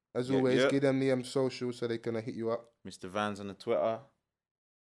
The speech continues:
Speaker 2: um, on the Insta, and on the Snapchat.
Speaker 1: Yep, and that's, um,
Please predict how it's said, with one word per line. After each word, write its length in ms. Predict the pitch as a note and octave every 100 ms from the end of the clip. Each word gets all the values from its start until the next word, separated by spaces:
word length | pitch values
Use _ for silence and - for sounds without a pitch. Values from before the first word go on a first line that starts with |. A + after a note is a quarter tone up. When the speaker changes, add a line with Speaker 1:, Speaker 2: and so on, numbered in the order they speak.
| -
Speaker 2:
um, 540 | F2+ F#2+ F#2 F2+ F2+ -
on 100 | F2+
the 80 | -
Insta, 560 | A2+ A#2+ - A2+ A#2 A#2 - _
and 240 | F2+ F#2 F2+
on 280 | F#2+ F#2+ F2+ F2
the 180 | F#2+
Snapchat. 1300 | F2+ - - G#2 - _ _ - - F#2+ - - - - _ -
Speaker 1:
Yep, 340 | G2+ A#2 C#3 - -
and 100 | G#2+
that's, 180 | G#2 -
um, 280 | G#2 G2+